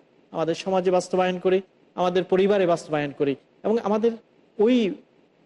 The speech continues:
নির্দেশগুলো দিয়ে আমাদের মনকে যদি আমরা শাসন করি, আমাদের মনগুলো পরিশীলিত হবে, সুন্দর হবে এবং আমাদের সমাজ থেকে ঘৃণা, বিদ্বেষ, হিংসা, ফাসাদ এগুলো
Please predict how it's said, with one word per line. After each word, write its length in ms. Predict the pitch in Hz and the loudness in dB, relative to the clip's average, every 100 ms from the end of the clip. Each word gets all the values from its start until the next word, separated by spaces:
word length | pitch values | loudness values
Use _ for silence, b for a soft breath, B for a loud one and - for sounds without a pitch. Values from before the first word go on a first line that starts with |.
| _ | _
নির্দেশগুলো 680 | 175 190 170 262 - 233 214 | -4 -2 0 -2 -2 0 0
দিয়ে 220 | 190 185 - | 2 0 -2
আমাদের 300 | 170 196 180 | -4 -2 -4
মনকে 500 | 143 170 285 294 285 | -2 0 0 0 -2
যদি 200 | 214 185 | 0 0
আমরা 180 | 165 151 | 0 -4
শাসন 400 | - 147 151 139 | -6 -10 -10 -6
করি, 240 | 151 214 - _ - | -4 -4 -6 _ -8
আমাদের 320 | 196 240 233 | -2 2 2
মনগুলো 440 | 196 226 247 254 | 2 0 2 2
পরিশীলিত 540 | 254 254 240 - 247 233 | 2 2 0 0 -2 0
হবে, 300 | 220 220 277 - _ _ | 0 0 -2 -8 _ _
সুন্দর 400 | - 233 214 214 | -4 0 2 2
হবে 280 | 196 196 262 - _ _ _ | 2 0 -2 -4 _ _ _
এবং 360 | 170 175 202 147 - | -4 0 -2 -2 -8
আমাদের 260 | 151 160 156 | -6 -4 -6
সমাজ 400 | - 156 160 - | -8 -8 -10 -8
থেকে 240 | 143 143 131 | -6 -6 -6
ঘৃণা, 380 | 156 170 151 143 _ _ _ | -6 -4 -4 -6 _ _ _
বিদ্বেষ, 480 | 147 151 151 143 - - _ _ | -4 -2 0 -2 -6 -20 _ _
হিংসা, 400 | 175 165 - 135 - | -4 -4 -2 -4 -4
ফাসাদ 320 | 160 - 143 - _ - | -8 -4 -4 -4 _ -10
এগুলো 180 | 233 | -4